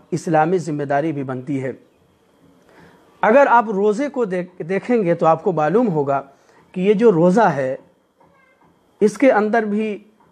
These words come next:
बहुत सी कमियां हो जाती हैं। जिस तरह से रोज़ा रखना चाहिए, शायद ही हम और आप उस तरह से रोज़ा रख पाते हैं।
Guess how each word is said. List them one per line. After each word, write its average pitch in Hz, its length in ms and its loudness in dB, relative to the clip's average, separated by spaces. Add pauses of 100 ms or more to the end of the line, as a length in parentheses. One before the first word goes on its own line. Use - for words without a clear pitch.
(160)
बहुत 208 300 0
सी 233 200 -8
कमियां 214 480 2
हो 180 140 0
जाती 135 340 -6
हैं। 120 180 -12 (720)
जिस 254 180 -2
तरह 240 180 4
से 240 140 2
रोज़ा 196 320 2
रखना 202 320 0
चाहिए, 180 600 -2 (580)
शायद 196 380 0
ही 254 100 0
हम 208 200 -2
और 175 160 -2
आप 175 300 -2 (280)
उस 196 160 -6
तरह 185 160 0
से 185 180 -2
रोज़ा 160 300 2
रख 180 240 -2
पाते 143 300 -8
हैं। 123 180 -12